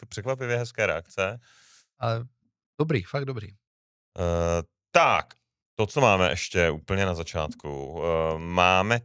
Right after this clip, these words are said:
Speaker 1: tady trošku dluh, eh, z doby, kdy jsme měli
Speaker 2: Tak.
Speaker 1: Shifts, eh, skvělou konferenci, která se mimořádně vyvedla, tak my máme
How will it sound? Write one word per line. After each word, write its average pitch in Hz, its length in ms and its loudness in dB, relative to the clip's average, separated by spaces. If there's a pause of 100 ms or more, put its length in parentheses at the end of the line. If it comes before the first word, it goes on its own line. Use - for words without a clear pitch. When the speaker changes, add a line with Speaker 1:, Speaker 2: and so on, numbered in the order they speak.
(140)
Speaker 1:
tady 87 580 0 (680)
trošku 98 420 -4
dluh, 87 680 -8
eh, 82 200 -6
z 82 180 -14
doby, 101 720 0 (220)
kdy 80 180 -18
jsme 92 580 -12 (520)
měli 82 160 -10
Speaker 2:
Tak. 90 100 -8
Speaker 1:
Shifts, - 760 -2 (920)
eh, 80 220 -2
skvělou 87 340 0
konferenci, 82 840 -4
která 78 200 -4
se - 160 -10
mimořádně 76 480 -6
vyvedla, 71 420 -8 (100)
tak 80 160 -2 (300)
my 80 280 -8 (140)
máme 64 480 -14